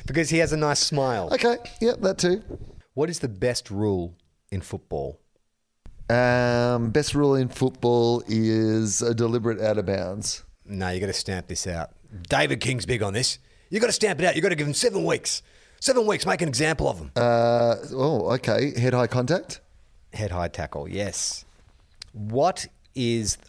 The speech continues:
Speaker 1: the worst rule? And they have kind of reintroduced this in a, a, in a, in a way.
Speaker 2: Ooh, they've reintroduced it in a way. Um,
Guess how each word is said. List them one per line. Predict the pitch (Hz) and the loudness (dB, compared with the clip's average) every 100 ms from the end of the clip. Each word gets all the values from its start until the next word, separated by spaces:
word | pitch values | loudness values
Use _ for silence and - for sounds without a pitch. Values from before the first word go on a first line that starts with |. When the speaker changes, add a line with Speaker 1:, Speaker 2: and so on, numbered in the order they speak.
| - | -8
Speaker 1:
the | 104 | -4
worst | 104 104 110 123 - | -2 0 0 0 -4
rule? | 95 92 87 87 117 | -8 -6 -6 -6 -8
And | 104 101 | -6 -4
they | 98 | -4
have | 95 | -6
kind | - 131 120 | -8 -6 -6
of | 92 | -4
reintroduced | 98 92 90 90 - | -6 -6 -8 -6 -8
this | 90 - | -6 -8
in | 95 | -6
a, | 87 - - 90 | -10 -10 -14 -12
a, | - 82 90 | -10 -10 -10
in | 98 | -10
a, | 85 78 95 | -10 -10 -10
in | |
a | 82 | -8
way. | 80 78 76 - - - - - - - - - - - | -8 -8 -10 -14 -20 -14 -14 -14 -20 -20 -20 -18 -10 -2
Speaker 2:
Ooh, | 131 143 92 - | 0 2 0 0
they've | 87 - | -4 0
reintroduced | 107 107 92 98 - | 0 0 -2 -2 -2
it | 87 | -2
in | 87 | -4
a | |
way. | 78 85 98 92 | -2 0 0 -2
Um, | 85 92 92 90 90 87 87 87 82 | -2 0 0 0 0 -2 -4 -4 -8